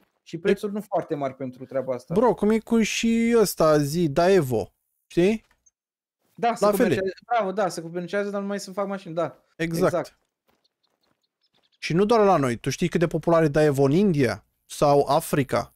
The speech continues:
Speaker 2: tot așa, în țări super mega sărace, pentru că e o mașină, a fost o mașină foarte fiabilă,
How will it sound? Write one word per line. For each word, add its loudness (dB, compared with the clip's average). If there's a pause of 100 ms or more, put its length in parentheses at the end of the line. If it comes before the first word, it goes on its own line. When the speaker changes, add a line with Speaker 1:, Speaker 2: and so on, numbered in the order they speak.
Speaker 2:
tot -4
așa, 0
în -2
țări -2
super -4
mega 0
sărace, 0
pentru -6
că -6
e 2
o -2
mașină, -2
a 2
fost -4
o -4
mașină -4
foarte -2
fiabilă, 0